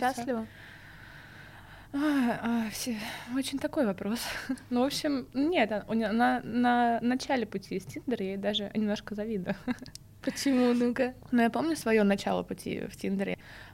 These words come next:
Speaker 2: «Ой, блин, кого выбрать? Этот, этот, блин, а может быть, с кем-то встречаться начать? Да не знаю, ладно, еще погуляю».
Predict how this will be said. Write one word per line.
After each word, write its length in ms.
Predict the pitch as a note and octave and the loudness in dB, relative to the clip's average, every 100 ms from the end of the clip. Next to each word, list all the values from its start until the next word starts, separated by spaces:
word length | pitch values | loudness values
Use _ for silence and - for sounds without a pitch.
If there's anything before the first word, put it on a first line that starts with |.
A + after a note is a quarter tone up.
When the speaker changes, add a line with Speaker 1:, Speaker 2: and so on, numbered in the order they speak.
| - | 0
Speaker 2:
«Ой, 200 | A#3 A3+ | 6 8
блин, 260 | G#3+ A#3+ A3+ | 10 10 10
кого 260 | A3 G#3+ | 8 6
выбрать? 680 | D4 B3 A#3 G3+ G#3+ G#3 G#3 - | 6 8 8 8 6 4 2 4
Этот, 480 | A#3 B3 B3 G#3+ A#3+ | 6 6 4 6 8
этот, 320 | A#3+ A#3+ G3 | 8 6 2
блин, 240 | A3 A#3 | 4 6
а 40 | G#3 | 8
может 200 | G#3 A3 | 6 4
быть, 80 | A3 | -2
с 60 | |
кем-то 240 | - A3 A3+ | 0 0 0
встречаться 580 | G3 F3+ G#3+ A3 - | -2 2 4 4 2
начать? 340 | G3+ G3 G#3 F#3+ | 0 4 2 4
Да 80 | A3 | 6
не 140 | A3 | 6
знаю, 360 | G#3 G#3 F#3+ G3 | 6 4 2 4
ладно, 300 | G3+ G3 F#3+ | 4 4 2
еще 360 | F#3 A3+ G#3 G#3 - - - - | 0 4 4 2 -6 -18 -8 -2
погуляю». 600 | G#3+ G#3+ G#3 G3 F#3+ | 4 6 6 6 4